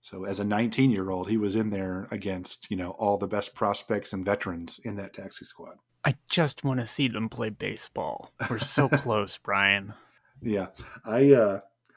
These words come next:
Speaker 1: I, I looked at something that was really interesting. There are, like, only a couple zones where you can live in America and be, like, really close to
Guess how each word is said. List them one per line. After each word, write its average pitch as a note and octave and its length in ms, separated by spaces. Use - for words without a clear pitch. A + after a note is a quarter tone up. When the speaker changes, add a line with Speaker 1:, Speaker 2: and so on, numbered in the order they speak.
Speaker 1:
I, B2+ 320
I B2 120
looked C#3 360
at G2+ 80
something G2+ 440
that G2 120
was G2 180
really G#2 260
interesting. G#2 480
There G#2+ 140
are, A2 80
like, A2 220
only D3+ 300
a A#2+ 80
couple B2+ 500
zones A2+ 680
where G#2+ 200
you G#2+ 200
can A2+ 160
live G2+ 520
in G2+ 120
America A#2+ 640
and A2 200
be, G#2+ 220
like, F#2 300
really G#2 380
close A2+ 720
to F#2+ 540